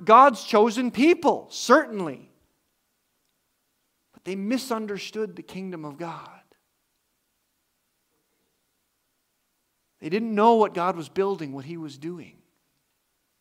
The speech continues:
It's not an earthly kingdom, an earthly nation. Everything they understood was the nation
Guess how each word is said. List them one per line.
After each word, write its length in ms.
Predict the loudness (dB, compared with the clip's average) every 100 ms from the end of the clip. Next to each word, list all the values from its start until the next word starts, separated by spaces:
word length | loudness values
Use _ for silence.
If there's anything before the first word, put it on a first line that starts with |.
| _ _ _ _ _ _ _ _
It's 180 | -20 -4
not 200 | 2 2
an 160 | 2 -4
earthly 720 | -2 -2 -4 -10 -6 -6 -8 -14 _ _
kingdom, 720 | -6 -4 -4 -4 -8 -12 -20 _ _ _ _ _ _
an 160 | -20 -4
earthly 680 | 2 2 2 -6 -6 -6 -8 -18 -6
nation. 580 | 2 4 4 0 -2
Everything 800 | 4 4 4 2 2 2 2 2
they 160 | 4 6
understood 760 | 4 4 -2 -4 2 4 4 2 -6
was 180 | -2 -2
the 100 | -2
nation 680 | 2 2 2 0 -2 -2 -2